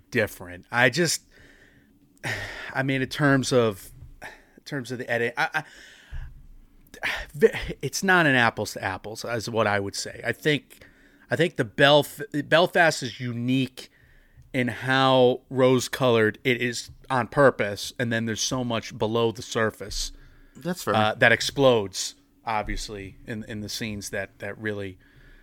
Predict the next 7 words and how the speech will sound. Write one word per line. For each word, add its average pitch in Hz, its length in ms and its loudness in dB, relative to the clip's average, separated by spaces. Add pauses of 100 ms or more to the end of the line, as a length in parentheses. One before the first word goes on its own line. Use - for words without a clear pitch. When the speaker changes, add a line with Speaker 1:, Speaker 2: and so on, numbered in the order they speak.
(580)
Speaker 1:
uh, - 140 -16
that 110 180 -6
really, 110 340 -4
that 104 120 -6
really 107 300 -2
jar 113 340 2
ya. 95 240 -4